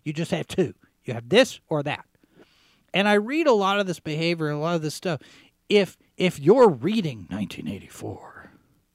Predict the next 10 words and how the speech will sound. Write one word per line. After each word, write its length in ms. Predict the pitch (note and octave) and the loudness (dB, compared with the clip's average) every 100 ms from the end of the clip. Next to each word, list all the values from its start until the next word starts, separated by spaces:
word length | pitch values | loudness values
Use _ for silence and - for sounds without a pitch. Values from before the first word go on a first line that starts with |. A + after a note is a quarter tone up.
| _ _ _ _ _ | _ _ _ _ _
then 180 | - F#3+ | -2 0
you 200 | F3 F#3 | 2 2
must 640 | C3 C#3+ G3 - - - | 0 -4 -4 -4 -8 -6
be 540 | - F3+ C#3+ G2+ - _ _ _ _ _ _ _ | 0 0 0 -8 -18 _ _ _ _ _ _ _
alt-right. 840 | - A#2+ - - A2+ G#2+ _ - - _ _ - - | -8 -8 -10 -14 -14 -14 _ -20 -20 _ _ -12 0
If 260 | B3+ A#3 | 0 0
you're, 380 | F#3+ G#3 G3+ E3 | 2 4 2 0
if 200 | - A#3+ | -2 -2
you 180 | A#3+ A3+ | 2 0
believe 1000 | E3 C#3 E3+ D#3 D#3+ A#3+ A3+ E3 D3+ D3 | 0 0 0 0 -4 -2 0 0 -2 -6